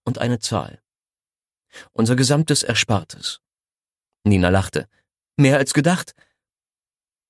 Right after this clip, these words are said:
Nach einigen Jahren, in denen in regelmäßigen Abständen Geld auf unsere Konten geflossen war,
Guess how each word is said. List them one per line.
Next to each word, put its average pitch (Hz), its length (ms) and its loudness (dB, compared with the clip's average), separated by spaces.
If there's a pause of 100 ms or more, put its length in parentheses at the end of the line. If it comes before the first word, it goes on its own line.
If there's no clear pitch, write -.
Nach 131 160 2
einigen 156 340 4
Jahren, 139 340 4
in 117 140 2
denen 104 260 4
in 95 120 0
regelmäßigen 110 600 2
Abständen 104 580 -4
Geld 113 280 -2
auf 110 80 -6
unsere 90 320 -4
Konten 98 340 -4
geflossen 104 400 -4
war, 107 180 2